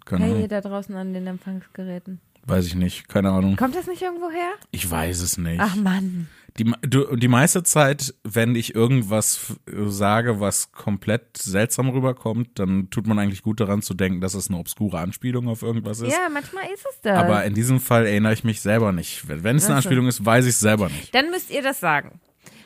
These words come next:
Speaker 2: Und uns eine E-Mail schreiben.
Speaker 1: Ja.
Speaker 2: Woher das ist? An Podcast, po-
Speaker 1: Podcast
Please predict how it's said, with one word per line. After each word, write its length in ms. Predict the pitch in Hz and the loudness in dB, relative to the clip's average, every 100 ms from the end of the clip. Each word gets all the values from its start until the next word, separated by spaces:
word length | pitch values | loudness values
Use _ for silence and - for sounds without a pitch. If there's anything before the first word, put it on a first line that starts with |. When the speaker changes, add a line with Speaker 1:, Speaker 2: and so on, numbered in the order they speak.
| - | -4
Speaker 2:
Und 220 | 254 240 | -2 0
uns 120 | 247 | 0
eine 220 | 165 220 190 | 2 2 2
E-Mail 300 | 180 165 160 | 2 0 0
schreiben. 440 | - 131 127 135 | 0 2 2 0
Speaker 1:
Ja. 180 | 135 107 | 2 4
Speaker 2:
Woher 220 | 208 220 | 6 6
das 180 | 247 240 | 4 0
ist? 420 | 226 254 440 - - | 2 2 2 -4 2
An 240 | - 262 262 | 4 4 2
Podcast, 640 | 277 - 330 294 330 - - - | 0 2 4 4 4 -2 -16 0
po- 260 | 269 311 - 165 - - - - - _ _ - | 4 4 2 -12 -20 -20 -20 -20 -20 _ _ -2
Speaker 1:
Podcast 640 | - - 113 92 - | -2 2 2 2 0